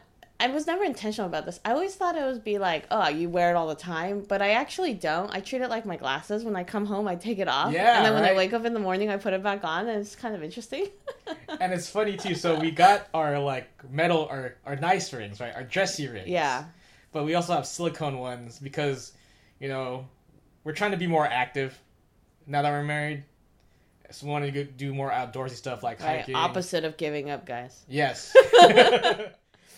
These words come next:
Speaker 2: And I've been going to the gym again, and I don't wanna be rocking, you know, I don't wanna be, like, lifting weights with, like, you know, my metal rings, so we have silicone ones.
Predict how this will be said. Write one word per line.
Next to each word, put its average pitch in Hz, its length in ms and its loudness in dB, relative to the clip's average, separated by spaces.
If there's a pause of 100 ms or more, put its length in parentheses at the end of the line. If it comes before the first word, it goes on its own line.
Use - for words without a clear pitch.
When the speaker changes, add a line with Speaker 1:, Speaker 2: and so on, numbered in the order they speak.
(140)
Speaker 2:
And 170 120 -12
I've 175 80 -8
been 180 80 -14
going 180 200 -8
to 175 40 -12
the 160 80 -12
gym 160 220 -12
again, 156 520 -12 (320)
and 147 200 -16
I 147 60 -10
don't 165 100 -12
wanna 175 100 -12
be 165 160 -14
rocking, 147 640 -12 (480)
you 139 100 -18
know, 123 320 -16 (100)
I 123 40 -18
don't 160 80 -14
wanna 160 120 -16
be, 151 140 -16
like, 143 200 -14 (1120)
lifting 143 400 -12 (100)
weights 131 280 -12
with, 120 140 -20
like, 120 220 -12
you 120 80 -18
know, 120 120 -14
my 120 120 -16
metal 127 160 -12
rings, 135 180 -12
so 135 60 -16
we 127 60 -12
have 120 80 -16
silicone 127 420 -16
ones. 104 460 -20